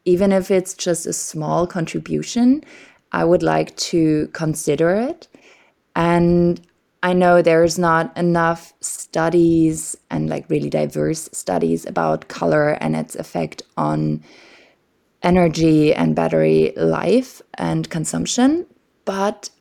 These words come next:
I see a couple of studies and, uh, discussions around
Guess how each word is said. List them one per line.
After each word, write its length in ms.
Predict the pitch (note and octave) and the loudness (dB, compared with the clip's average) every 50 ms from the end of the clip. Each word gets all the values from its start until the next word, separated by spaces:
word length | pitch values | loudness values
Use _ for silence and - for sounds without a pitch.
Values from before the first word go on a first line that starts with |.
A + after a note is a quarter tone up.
| _ | _
I 480 | F#3 F3+ E3+ E3+ F3 F3 F3 F3 F3 - F#3+ | -2 0 0 0 2 2 2 2 0 -2 -4
see 420 | - - - - F3+ E3+ E3+ D#3+ | -8 -8 -2 0 2 2 2 2
a 60 | D3+ | 0
couple 220 | D#3 - D#3+ - E3 | -2 -4 -2 -2 -2
of 100 | D#3 D3+ | -2 -2
studies 440 | - - - D#3+ - D#2 D2+ D2+ - | -4 -4 -2 0 0 -2 -2 -4 -6
and, 460 | - - D#2 D#2 D#2 D#2 D#2 D#2 - _ | -6 -4 -2 -2 0 -2 -2 -4 -6 _
uh, 160 | - E2+ D#2+ | -4 -4 -2
discussions 560 | D#2 E2 - - E2+ E2 D#2 F2 E2 D#2+ - - | -4 -6 -6 -6 -6 -6 -4 -4 -6 -6 -6 -6
around 460 | E2+ D#2 D#2 D#2 D#2 D#2 D#2 D#2 D#2 | -4 -2 -2 -2 -2 -2 -4 -4 -6